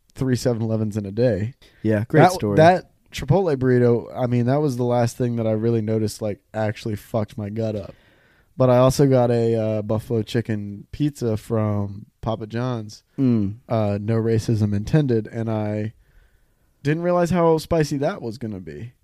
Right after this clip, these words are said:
Speaker 2: Mm, yeah.
Speaker 1: And it was, yeah, it rocked my shit. Other than that, I try to stay away from anything too spicy.
Speaker 2: Yeah.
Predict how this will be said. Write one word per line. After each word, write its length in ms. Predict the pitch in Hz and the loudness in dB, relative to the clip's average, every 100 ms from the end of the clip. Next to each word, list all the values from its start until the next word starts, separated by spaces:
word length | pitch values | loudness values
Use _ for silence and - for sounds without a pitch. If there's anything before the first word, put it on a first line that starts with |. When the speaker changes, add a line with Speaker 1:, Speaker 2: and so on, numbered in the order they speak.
| - | -4
Speaker 2:
Mm, 220 | 123 107 | -2 0
yeah. 260 | 98 90 98 - _ _ _ | -2 -4 -6 -10 _ _ _
Speaker 1:
And 160 | 120 131 | -2 -2
it 80 | 135 | 0
was, 200 | 139 - | -2 -2
yeah, 240 | 139 120 | -2 0
it 60 | 127 | 0
rocked 380 | 139 123 120 - | 0 0 0 -2
my 80 | 113 | -4
shit. 380 | - 147 80 _ _ _ | -2 -6 -6 _ _ _
Other 200 | 127 160 | 0 2
than 260 | 151 123 | 2 2
that, 320 | 117 151 135 - _ _ - | 2 2 0 -6 _ _ -4
I 160 | 123 | 0
try 260 | 131 - 180 | 0 0 0
to 60 | 165 | 0
stay 200 | - 139 | 0 0
away 200 | 123 139 | 2 2
from 160 | 131 | 0
anything 320 | 120 120 120 | -2 -2 -4
too 200 | 104 131 | -2 -2
spicy. 560 | 135 - 92 - 120 135 - _ _ _ | -2 -8 -14 -12 -8 -10 -10 _ _ _
Speaker 2:
Yeah. 280 | 107 95 | -10 -6